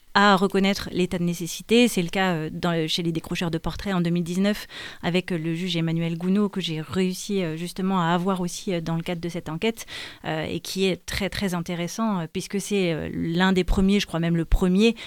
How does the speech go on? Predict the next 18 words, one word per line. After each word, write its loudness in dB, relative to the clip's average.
à 2
avoir 6
reconnu 0
l'état -2
de 0
nécessité -2
dans 2
ce -6
cadre-là, -2
dans -4
le -6
cadre -4
d'une -2
action, -2
euh, -8
ac-, -8
euh, -12
écologiste. -6